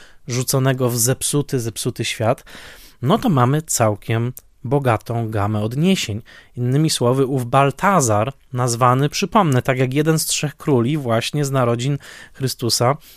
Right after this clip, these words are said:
który na, w ostatnich scenach filmu niesie na swoim grzbiecie złoto i perfumy, czyli tak jakby mirra, jest znakiem wyraźnie, wyraźnie religijnym. I teraz Marc Le Fanu w swojej książce pisze tak: „W swej cierpliwości,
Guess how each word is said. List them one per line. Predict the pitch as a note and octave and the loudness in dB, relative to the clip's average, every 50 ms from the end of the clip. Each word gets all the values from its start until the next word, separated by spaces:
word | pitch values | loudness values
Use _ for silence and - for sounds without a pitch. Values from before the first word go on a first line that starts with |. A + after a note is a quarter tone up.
| - - | -20 -16
który | - - C3+ C3 C3 | -6 -2 0 0 2
na, | C3 C3 | 0 0
w | A#2+ - C3+ | -2 -4 -8
ostatnich | B2+ - D3 C#3+ - D3 C3 | -4 -2 -2 -2 0 -2 -4
scenach | - - C3 B2+ B2 - | -2 -2 -2 -2 -2 -2
filmu | - C#3 C3+ C#3 C#3+ | -4 -4 -2 0 0
niesie | D3 D3 D#3 E3 F#3 G3 - D#3 C3 | 0 0 0 2 2 0 0 0 0
na | B2 A#2 | -2 -2
swoim | - - B2+ B2 A#2+ A#2 | -4 -4 -6 -4 -4 -4
grzbiecie | A2 A#2+ A#2 C3+ B2+ - - C3 | -6 -6 -4 -4 -4 -2 -2 -2
złoto | B2 A#2 B2 C3 D3 D#3 E3 E3 - C#3+ | -2 0 0 2 2 2 2 2 0 -2
i | C3 C3+ | -2 -2
perfumy, | - - D3 C#3 - - - C#3+ B2+ A#2+ G#2+ A#2 C#3 - - - - - - _ _ _ _ - - _ - - G2 | -4 -4 -4 -4 -4 -2 0 2 2 2 2 0 -2 -4 -8 -20 -20 -20 -20 _ _ _ _ -20 -20 _ -16 -14 -6
czyli | - C#3 B2 A2 G2+ | -2 -2 -2 -2 -2
tak | - B2 A2+ | -2 -2 -2
jakby | B2 A#2 A#2 A#2 A#2+ | -2 -2 -2 0 0
mirra, | A2+ A#2 A2 G#2+ G2+ G2 G#2 A2+ A#2+ D3 D#3+ - - - - - - - - - - - | 0 0 0 0 0 0 0 0 2 0 0 -4 -10 -20 -20 -20 -20 -20 -20 -20 -20 -12
jest | - C3 B2+ B2 B2+ C#3 D3 - - - - - - - | -6 -2 2 4 4 4 4 2 -2 -6 -10 -14 -8 -4
znakiem | D3 D3 D3+ C#3 C3 B2+ - D#3+ E3+ F3+ | -2 2 2 2 2 2 0 0 0 0
wyraźnie, | F3+ G3+ A3+ A3 G#3 G#3 G3 F#3 F3 F#3+ G3 F#3 | 2 4 4 6 6 6 4 4 4 2 2 2
wyraźnie | F3 E3+ E3 D3+ D3 C#3 D3+ D3+ D3 | 2 2 2 2 2 0 0 0 0
religijnym. | D3 C#3+ D3 C#3+ C3 C#3 C3 A#2+ A2+ G#2+ G2+ A2+ A#2 - - - - - - - - - - - - - - - - - - - _ _ - | 0 -2 -4 -4 -2 0 0 2 2 0 -2 -4 -6 -12 -16 -20 -20 -20 -20 -20 -20 -20 -20 -20 -20 -20 -20 -20 -20 -20 -20 -20 _ _ -2
I | E3 F3 F3 | 0 0 2
teraz | - E3+ D3+ D#3 E3+ D#3+ - | 2 2 4 4 4 2 4
Marc | E3 D#3+ D#3+ D#3+ C#3+ C#3 | 4 4 4 4 4 2
Le | C#3+ D3 D3+ C3 C#3 C#3 | 2 2 4 4 2 2
Fanu | - - C#3 C3+ D3+ F3+ G#3+ G#3 | 2 2 2 2 4 4 2 2
w | - - | 0 -2
swojej | - - C#3 C3+ B2 | -2 0 0 0 0
książce | - - - D3+ E3 - - - E3 | 0 0 2 2 2 2 0 -4 -6
pisze | - E3+ - - F#3 | -6 -6 -4 -4 -4
tak: | - - G#3+ D#3 A2 - - - - - _ _ - | 0 2 2 2 2 0 -6 -20 -20 -20 _ _ -16
„W | - - | -10 -8
swej | - - - - C#3+ C#3 C#3 | -8 -6 -2 0 0 0 0
cierpliwości, | - - D#3+ D3+ - - - D#3+ C#3+ C3+ D#3+ F3 F#3+ F#3+ - - - - - - - | 0 0 -2 -2 -2 -4 -6 -4 -2 0 2 2 2 2 0 -4 -6 -8 -10 -12 -10